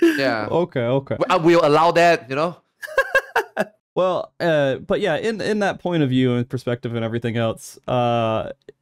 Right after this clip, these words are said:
Speaker 2: I, I don't know. I feel like when we're speaking of these fights, and it, it's always gonna feel easy afterwards. Even if, so, even talking about blind versus not blind, it's still proggy, not blind, is still the experience, right?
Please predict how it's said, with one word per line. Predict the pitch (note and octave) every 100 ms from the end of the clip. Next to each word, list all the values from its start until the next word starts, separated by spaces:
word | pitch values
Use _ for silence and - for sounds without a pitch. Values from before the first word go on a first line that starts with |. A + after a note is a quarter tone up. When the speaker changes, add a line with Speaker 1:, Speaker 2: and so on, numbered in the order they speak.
| _ _
Speaker 2:
I, | D#3+ D3 D3
I | D3+
don't | D3+ C#3+
know. | B2
I | A2 C3
feel | - E3+
like | E3+ C#3+ C#3 - _ -
when | C#3+
we're | B2+ C3+
speaking | C3 - - D#3+ E3
of | C3+
these | A#2+ A#2+ -
fights, | A#2+ A2+ A2+ - - -
and | B2 A#2 A2+ A2 G2 -
it, | C3+
it's | - C#3+
always | - C#3+ E3 E3 -
gonna | C#3
feel | B2+ C3+ A2
easy | B2 A#2+ A#2 A2
afterwards. | G#2+ A#2 B2+ B2+ B2
Even | A3 B3
if, | C4+ - - _ _
so, | - F3 D3+ - - -
even | F3+ A3+ A3
talking | F#3+ F#3 -
about | C#3+ -
blind | C#3 C#3+ C#3
versus | C3+ A#2+ A#2+
not | A#2 F2+
blind, | C#3 C#3 C3+
it's | - -
still | - G3 D#3
proggy, | - C#3 C#3 D#3+ E3+
not | B2+ A#2+ -
blind, | B2+ C3+ F3 E3+
is | C#3 C3+
still | - - E3+ F#3
the | C#3+ B2+
experience, | A#2 - E3 C3 G#2+ G2+ -
right? | A#2 A2 B2+